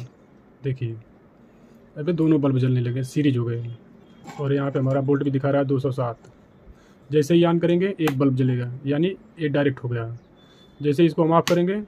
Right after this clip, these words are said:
दोनों बल्ब यानी सीरीज चलने लगा। देखिए है ना कमाल का जुगाड़। अगर आप लोगों को वीडियो पसंद आई है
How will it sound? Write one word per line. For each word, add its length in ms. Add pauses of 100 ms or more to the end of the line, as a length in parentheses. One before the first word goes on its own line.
(320)
दोनों 280
बल्ब 180
यानी 200
सीरीज 300
चलने 200
लगा। 240 (4000)
देखिए 420
है 120
ना 100
कमाल 260
का 100
जुगाड़। 280 (1300)
अगर 140
आप 120
लोगों 140
को 80
वीडियो 280
पसंद 300
आई 140
है 160